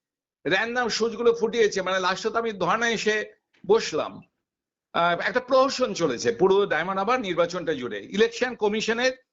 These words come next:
অবজারভার, ডিএম, সকলের যোগসাযোগে সেন্ট্রাল ফোর্স যেন একটা ভারতবর্ষের বাইরে। তো এইগুলো দেখার পরে আমি আমার ইলেকশন পিটিশন করার পরে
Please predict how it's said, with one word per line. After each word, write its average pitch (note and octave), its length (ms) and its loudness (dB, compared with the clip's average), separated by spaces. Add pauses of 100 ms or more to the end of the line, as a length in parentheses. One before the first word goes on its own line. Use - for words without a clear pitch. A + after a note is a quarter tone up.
(520)
অবজারভার, A3 880 0 (280)
ডিএম, A#3+ 640 0 (220)
সকলের C4 440 0
যোগসাযোগে D3+ 680 -2
সেন্ট্রাল G#3 340 0
ফোর্স A3+ 280 4 (1120)
যেন A#3 180 2
একটা C4 200 0
ভারতবর্ষের A3 540 0
বাইরে। E3+ 340 -2 (680)
তো G#3+ 60 0
এইগুলো A3 300 4
দেখার A3 320 -2
পরে A#3 220 0
আমি G#3 240 0
আমার A3+ 340 0 (540)
ইলেকশন B3 300 -2
পিটিশন B3 400 -6
করার A#3 280 2
পরে B3 360 2